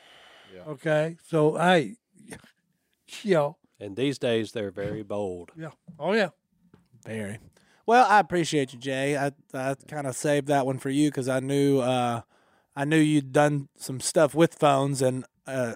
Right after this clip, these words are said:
Speaker 4: it scares me to death just because m-, my kids are, which that one said second grade kids have phones, and that blows my mind. I'm out on that 'cause my son's gonna be in second
Speaker 3: Oh,
Speaker 4: grade next
Speaker 3: Gab,
Speaker 4: year.
Speaker 3: Gab phones. That's what they're called.
Speaker 4: Gab phones.
Speaker 3: Gab phones.
Speaker 4: Well, I, I appreciate you answering that, and, and, and I think that's something that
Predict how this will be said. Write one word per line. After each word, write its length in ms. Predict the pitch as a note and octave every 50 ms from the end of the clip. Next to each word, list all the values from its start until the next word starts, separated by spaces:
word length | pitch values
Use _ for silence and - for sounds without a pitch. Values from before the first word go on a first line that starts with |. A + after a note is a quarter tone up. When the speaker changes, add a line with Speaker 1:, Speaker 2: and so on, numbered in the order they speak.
| - -
Speaker 4:
it 120 | - D#3 D3
scares 320 | - - G3 F3+ D#3+ C#3+
me 80 | D#3 D3+
to 80 | C#3
death 380 | B2 D3 D3 C3+ A2+ G#2+ - -
just 360 | - - C3+ C3+ - - - B2
because 280 | B2+ A#2 - C3+ A#2 A#2
m-, 180 | B2+ A#2 G#2+ F#2
my 160 | C3 C#3 C#3
kids 320 | - - D3+ C#3 B2+ B2+ C#3
are, 240 | C3 B2 A#2 G#2+ _ _ _ _ _ _ _ -
which 200 | C3+ C3 - -
that 120 | - D3+ D#3+
one 140 | F3+ E3 C3+
said 200 | - C3+ A2 -
second 380 | - - D3+ D3+ - C#3 A#2
grade 240 | G#2+ B2 C3+ B2+ G#2+
kids 240 | - C3+ C3+ A#2 -
have 160 | A#2 G2+ F#2+
phones, 300 | - B2+ A#2 A2+ G#2 G2+
and 80 | G#2 A#2
that 160 | C3+ B2 G2+
blows 200 | G#2+ G#2 G2 -
my 60 | F#2
mind. 300 | F#2 G2+ G#2+ G2 F#2 F#2+ - -
I'm 120 | C3+ C3+
out 200 | B2 A#2 A2+ G2+
on 100 | F#2 F#2+
that 240 | A#2+ B2 G#2 F2+ - - - _ _ _
'cause 140 | - A2+ A2+
my 100 | C3+ C3+
son's 280 | B2 - C#3 C3 B2
gonna 120 | A2 A#2+ A#2
be 60 | A2+
in 100 | G#2+ G#2+
second 200 | - - A2+ A2
Speaker 3:
Oh, 40 | A#2+ G#2+
Speaker 4:
grade 120 | A2 G#2+
next 20 |
Speaker 3:
Gab, 300 | B2 B2 C3 C3 B2+ B2
Speaker 4:
year. 80 | G#2+ _ -
Speaker 3:
Gab 280 | - B2 C3 B2+ A2
phones. 360 | - - G#2+ G2 F#2+ F#2 F2 G#2
That's 180 | A2 - -
what 80 | - -
they're 100 | - G2+
called. 300 | - - G2+ F#2+ - -
Speaker 4:
Gab 260 | F#3+ F3+ E3 C#3 A#2
phones. 240 | - G2 - A2 A#2+
Speaker 3:
Gab 220 | A2 G#2+ G#2 F#2+
phones. 420 | - - F2+ F2 F2+ F2 - - _ _ _ _ _ _ _ _ -
Speaker 4:
Well, 360 | D3+ E3 E3 D#3 D3 C#3+ - _ _ _ _ -
I, 320 | F3+ F3 E3 D#3 D#3+ D#3
I 40 | D3+
appreciate 540 | C#3 - D3+ D3 C#3 B2 D3 C#3+ C3 A#2+ -
you 60 | B2+
answering 380 | C3+ C#3 C#3 B2+ - A#2+ A#2 A2+
that, 260 | A#2+ A#2 A#2 A#2 A#2
and, 180 | A#2 B2 A#2+ A#2+
and, 320 | B2 B2+ B2 B2 C3 - -
and 120 | D3+ D#3+
I 120 | F3 F#3+ F#3
think 220 | - F3 D3 A#2
that's 200 | D3+ C3+ B2 -
something 360 | - D3 C3 A#2+ - C3 A2+
that 180 | A2 A2 G2+